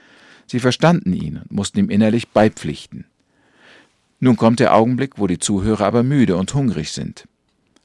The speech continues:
Da zieht Jesus sich nicht zurück und überlässt sie nicht ihrem Schicksal.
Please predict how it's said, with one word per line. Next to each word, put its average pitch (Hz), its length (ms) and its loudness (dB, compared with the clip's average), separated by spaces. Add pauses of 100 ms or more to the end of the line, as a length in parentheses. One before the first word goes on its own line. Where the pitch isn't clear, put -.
(100)
Da 82 180 -4
zieht 85 220 -8
Jesus 85 360 -6
sich - 200 -10
nicht 131 320 -6
zurück - 400 -6
und 73 160 -10
überlässt 76 460 -6
sie 80 320 -8
nicht 110 340 -2
ihrem 69 280 -10
Schicksal. - 560 -12